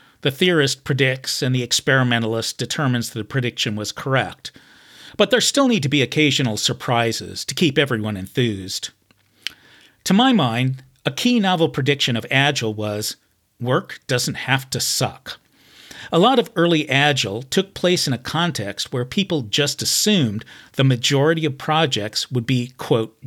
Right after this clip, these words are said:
"death marches," where a project that was a year or two in length just naturally might cause a few divorces due to overwork.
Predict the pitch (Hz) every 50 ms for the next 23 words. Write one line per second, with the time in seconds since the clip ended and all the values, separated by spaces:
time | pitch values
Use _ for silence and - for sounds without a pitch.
0 | - _ 143 131 131 131 - 131 117 92 90 90 87 - - 113 104 110 - -
1 | - - - - - _ _ _ _ _ 170 160 147 131 - 220 220 208 - -
2 | 170 - - 160 147 - - 135 131 113 117 107 101 104 127 131 127 131 135 127
3 | 123 110 98 98 - - - 165 143 131 113 110 117 120 120 120 113 107 - -
4 | - - 156 135 - 131 127 131 139 143 151 147 - - - 156 135 123 120 123
5 | 139 139 - - - 165 170 165 131 - 131 - - 170 165 156 147 156 135 175
6 | 196 190 - - - 104 101 - - 131 123 117 - - - 127 127 131 127 107
7 | 113 143 139 107 95 - - -